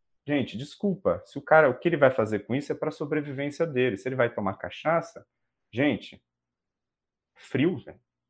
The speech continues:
Aliás, se você tivesse nessa situação em que você não tem nem a sua própria identi-, você vai perdendo a sua identidade, você pen-,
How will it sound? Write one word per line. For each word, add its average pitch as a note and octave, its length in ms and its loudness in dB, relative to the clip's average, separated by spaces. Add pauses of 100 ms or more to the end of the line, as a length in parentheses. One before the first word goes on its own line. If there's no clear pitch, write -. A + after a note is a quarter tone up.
(600)
Aliás, C3+ 360 8
se - 80 -8
você C3+ 260 4
tivesse E3+ 320 6
nessa D#3 200 2
situação A2+ 800 0 (400)
em G#2+ 100 -6
que B2 120 -2
você A#2+ 400 4
não A#2 160 0
tem B2 180 2
nem D3+ 200 2
a G#3 40 2
sua F#3+ 180 4
própria D#3+ 340 4
identi-, D3 240 0
você B2 160 -2
vai C#3 80 8
perdendo C#3 420 4
a G#3+ 40 0
sua G#3 140 -2
identidade, D#3+ 500 2
você A2 180 -6
pen-, F3 320 -2